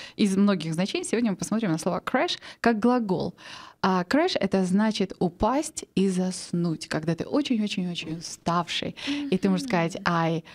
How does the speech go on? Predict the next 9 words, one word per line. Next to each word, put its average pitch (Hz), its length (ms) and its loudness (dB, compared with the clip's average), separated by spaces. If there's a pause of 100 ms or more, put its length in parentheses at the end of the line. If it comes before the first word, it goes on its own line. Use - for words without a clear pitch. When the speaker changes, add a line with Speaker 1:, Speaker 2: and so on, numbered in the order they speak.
(120)
Speaker 1:
went 175 240 2
to 190 120 -2
bed 294 440 2
and 170 260 0
I 180 300 -2
crashed». - 680 -6 (260)
То - 80 0
есть - 240 -8
я 185 340 0